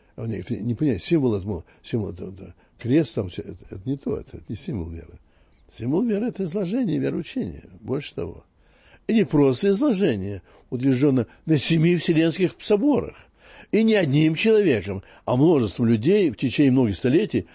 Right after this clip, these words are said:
несколько столетий, простите, такого просто нет равного. Я вот не понимаю, когда человек говорит: "Все, нет, такого просто нет равного. Это вот дело вашего выбора,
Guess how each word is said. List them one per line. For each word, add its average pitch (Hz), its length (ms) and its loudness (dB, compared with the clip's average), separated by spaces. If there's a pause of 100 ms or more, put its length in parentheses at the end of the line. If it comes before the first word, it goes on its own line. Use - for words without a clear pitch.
(160)
несколько 113 260 -2
столетий, 131 380 0 (200)
простите, 107 520 -4 (180)
такого 135 300 2
просто 147 340 0
нет 156 380 2
равного. 85 520 0 (300)
Я 131 120 0
вот 131 120 -2
не 151 80 0
понимаю, 175 400 2
когда 135 240 0
человек 139 220 2
говорит: 120 260 0 (380)
"Все, - 300 -4
нет, 87 180 -12 (240)
такого 180 240 -8
просто - 240 -8
нет - 160 -6
равного. 73 240 -14 (100)
Это 160 180 0
вот 156 220 0
дело 180 220 4
вашего 170 320 2
выбора, 165 320 2